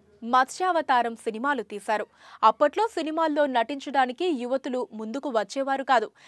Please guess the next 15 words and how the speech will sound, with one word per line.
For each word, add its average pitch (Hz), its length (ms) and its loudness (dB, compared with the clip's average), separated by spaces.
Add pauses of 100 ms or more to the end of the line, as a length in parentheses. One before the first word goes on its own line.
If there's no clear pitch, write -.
(180)
దాంతో 240 540 6 (140)
ఆంగ్లో 349 500 4
ఇండియన్ 269 440 -2
మహిళలను 247 580 0
పిలిపించి 233 640 -4 (120)
ఆయా 233 300 4
పాత్రలు 226 500 0
వేయించేవారు. 202 640 -4 (480)
సినిమాల 339 460 -4
నిర్మాణం 262 500 -2
కోసం 233 420 -2 (120)
ఓ 247 100 4
స్టూడియో 285 560 -4
కూడా 220 260 -4
కట్టేశారు. 220 600 -4